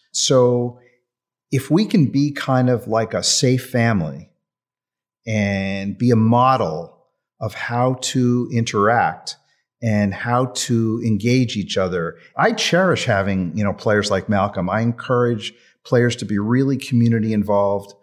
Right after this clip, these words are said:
uh, think through. I, I, I always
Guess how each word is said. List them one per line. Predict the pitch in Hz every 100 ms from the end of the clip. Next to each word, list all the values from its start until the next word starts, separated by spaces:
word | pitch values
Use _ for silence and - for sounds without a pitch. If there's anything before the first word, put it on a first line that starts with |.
| _ _ -
uh, | 107 98
think | - 147 143
through. | - 147 131 127 127 123 - _ _
I, | - 110
I, | 113 110
I | - 113
always | 123 151 143